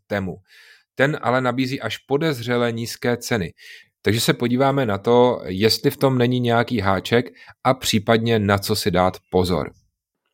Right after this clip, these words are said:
Přiznám se, že když jsem poprvé viděl reklamu na obchod Temu, tak mi přišlo, že je to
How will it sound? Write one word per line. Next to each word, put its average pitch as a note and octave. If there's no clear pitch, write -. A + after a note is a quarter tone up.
Přiznám F#3
se, A2+
že A2+
když A2+
jsem D#3+
poprvé F3
viděl B2
reklamu D#3
na A2
obchod -
Temu, F#2+
tak G2
mi C#3
přišlo, A#2+
že A2+
je A2+
to A#2+